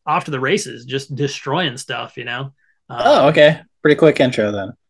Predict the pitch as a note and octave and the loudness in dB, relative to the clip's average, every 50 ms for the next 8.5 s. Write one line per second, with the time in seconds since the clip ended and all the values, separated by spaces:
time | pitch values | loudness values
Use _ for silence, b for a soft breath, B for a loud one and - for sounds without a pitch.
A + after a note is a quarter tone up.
0 | _ - E3 G3 G3+ D4+ C#4 - A#3+ A3 G#3+ G#3 G#3+ G#3+ G3 F#3+ F#3 - - E3 | _ -4 -4 -2 -2 -2 -4 0 0 2 2 2 2 0 0 0 -2 -2 -4 -6
1 | - F#3 D#3 - D#3 D3 D3+ C#3 C#3 C#3 D3 D3 C3 C#3+ D3 C#3 - F3 F#3 G3+ | -6 -6 -6 -4 -4 -4 -2 -2 -2 -2 -2 -4 -4 -6 -8 -6 -6 -4 -4 -4
2 | G#3+ G#3+ _ - D3 C#3 C#3 C#3 C3+ C3+ C3+ C3+ C3 C3 C#3+ D3 C3+ C#3+ D3 D3+ | -4 -6 _ -8 -6 -4 -4 -4 -6 -8 -8 -10 -10 -12 -10 -6 -4 -2 -2 -2
3 | D3+ D3+ D3 C#3+ D#3+ D#3+ E3 E3 E3 D#3+ E3 D#3+ D3+ - D#3+ D3+ C#3+ D3+ D#3 D#3 | -4 -4 -4 -4 -2 -2 -2 -2 -2 -2 -4 -6 -6 -6 -6 -6 -4 -4 -4 -4
4 | D3+ C#3 C3 C#3 C#3+ D3+ D3 - C3 C3 C#3+ E3 G3 A3 G#3 - D3+ C#3+ D#3 E3 | -2 -4 -4 -4 -4 -6 -6 -6 -4 -4 -4 -4 -6 -8 -10 -8 -6 -6 -6 -6
5 | D#3+ E3 F3 E3+ E3 - F3 E3 - - E3 F3 E3 - D#3+ D3+ D#3+ D#3+ D#3 C#3+ | -6 -6 -8 -8 -8 -10 -10 -10 -8 -8 -6 -6 -6 -6 -6 -6 -4 -4 -4 -4
6 | C#3 C3+ D3 D3 E3 D#3+ E3+ F3 A#3 D3 B2 B2 C3 C3+ - C3+ C3 C3 - D#3+ | -4 -4 -6 -6 -4 -4 -4 -4 -4 -4 -6 -8 -10 -14 -10 -10 -10 -8 -6 -6
7 | C#3+ C3+ D3+ C#3 - - - C#3+ C3+ E3+ D#3+ D3 - F#3 D3 - B2+ B2 F#3+ E3+ | -6 -6 -6 -10 -10 -12 -10 -6 -4 0 4 4 4 4 4 2 2 2 0 2
8 | - G3 E3+ - G3 E3 C#3+ C3+ - - | 2 0 0 2 0 0 2 2 0 0